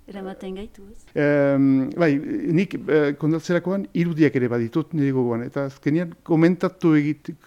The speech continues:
Speaker 2: ditut, egite ditut, eh, i-, eh, irudi horiek.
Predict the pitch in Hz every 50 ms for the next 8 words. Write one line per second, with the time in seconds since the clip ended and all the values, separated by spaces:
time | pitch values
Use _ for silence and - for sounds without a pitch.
0 | 123 110 156 151 147 139 - 185 180 - - 151 147 147 139 156 151 151 - 185
1 | - - 160 151 143 127 135 - 139 175 - - 151 - 151 - 147 127 123 120
2 | 117 117 113 117 110 - - - 143 135 147 147 139 123 120 117 113 113 104 -